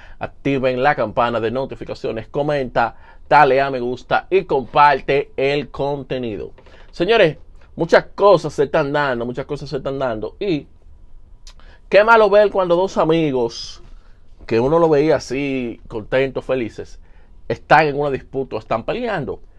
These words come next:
Y hay una disputa que viene desde hace un tiempo ya.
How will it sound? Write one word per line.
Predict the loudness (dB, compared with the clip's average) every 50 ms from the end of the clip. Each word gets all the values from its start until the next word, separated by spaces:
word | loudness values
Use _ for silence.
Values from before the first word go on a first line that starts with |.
| -20 -20 -20 -20 -20 -20 -8 -2
Y | 0 2 6 6
hay | 6 6 6
una | 4 2 0
disputa | 2 2 0 0 0 -2 -2 -2 -2 -2 -2
que | 0 0
viene | -2 -2 -2 -2 -2
desde | -2 -2 0 0 0
hace | 0 0 0 0 2 2 0 0
un | -2 -6 -8
tiempo | -8 -6 -6 -4 -4 -4 -4 -4 -4
ya. | -2 -2 -4 -4 -6